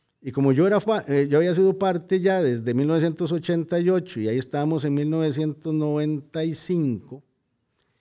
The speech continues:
eh, noventa y seis, este,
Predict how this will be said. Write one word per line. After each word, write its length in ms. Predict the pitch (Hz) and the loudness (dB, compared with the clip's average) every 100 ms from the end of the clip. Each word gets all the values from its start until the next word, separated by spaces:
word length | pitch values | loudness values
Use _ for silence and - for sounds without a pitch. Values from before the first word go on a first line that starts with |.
| _ _ | _ _
eh, 140 | - 107 | -12 -4
noventa 420 | 117 131 123 110 | 0 2 0 -6
y 80 | 107 | -6
seis, 640 | 123 165 131 107 - - _ - | 0 0 0 -8 -16 -20 _ -6
este, 1040 | 120 120 - _ 127 120 120 117 110 95 | -4 -4 -8 _ -2 0 2 0 -2 -6